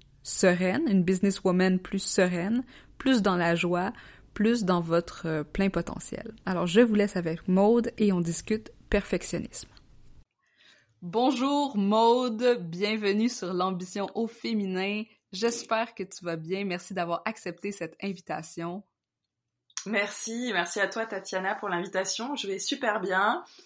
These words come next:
Speaker 2: Je suis traqueuse, en même temps je suis, euh, morte de rire au vu de ce qui vient de nous arriver.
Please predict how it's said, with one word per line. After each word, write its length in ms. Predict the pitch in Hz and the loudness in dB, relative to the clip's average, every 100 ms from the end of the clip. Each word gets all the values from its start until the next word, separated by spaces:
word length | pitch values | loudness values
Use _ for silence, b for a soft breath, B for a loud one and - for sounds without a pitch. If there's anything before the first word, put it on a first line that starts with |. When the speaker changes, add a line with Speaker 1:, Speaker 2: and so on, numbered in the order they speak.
| B - | B -8
Speaker 2:
Je 60 | |
suis 100 | - 240 | -6 4
traqueuse, 580 | 233 214 233 233 269 | 6 6 6 2 2
en 60 | 202 | 2
même 200 | 190 180 | 0 -2
temps 180 | 233 240 | -2 -2
je 220 | - 196 | -2 -4
suis, 360 | 185 - 226 214 | -6 -8 -2 0
euh, 140 | 180 B B B | 0 B B B
morte 300 | 202 240 240 | 6 6 6
de 100 | 202 | 2
rire 320 | 214 214 254 - - | 2 2 -2 -4 -12
au 320 | 196 185 196 | -8 -2 -2
vu 160 | 214 254 | 0 0
de 80 | 226 | 0
ce 160 | - | 0
qui 100 | 285 | 2
vient 240 | 220 233 320 | 8 10 10
de 80 | |
nous 160 | 330 214 | 8 10
arriver. 400 | 220 311 254 | 10 10 10